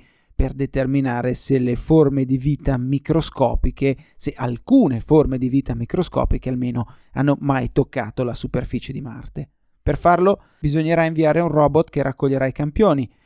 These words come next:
li porterà ad un razzo che li spedirà ad un satellite in orbita e poi finalmente faranno ritorno sulla Terra. Ma come sempre, per i progetti complessi,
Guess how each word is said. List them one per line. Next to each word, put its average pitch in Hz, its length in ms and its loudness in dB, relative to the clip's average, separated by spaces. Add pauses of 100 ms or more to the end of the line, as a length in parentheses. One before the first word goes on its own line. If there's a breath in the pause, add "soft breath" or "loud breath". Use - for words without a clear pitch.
(140)
li 139 180 2
porterà 135 480 0
ad 123 120 -4
un 127 100 -2
razzo 170 480 0
che 170 160 -4
li 160 100 -2
spedirà 175 540 2
ad 147 100 2
un 151 100 2
satellite 175 600 -2
in 208 100 0
orbita 240 560 2
e 147 140 2
poi 147 420 4
finalmente 143 640 -2
faranno 127 440 -4
ritorno 123 380 -6
sulla 127 260 -6
Terra. 135 420 -10 (300)
Ma 147 120 0
come 190 240 0
sempre, 214 540 -2 (320)
per 147 140 2
i 165 60 0
progetti 147 580 0
complessi, 127 760 -2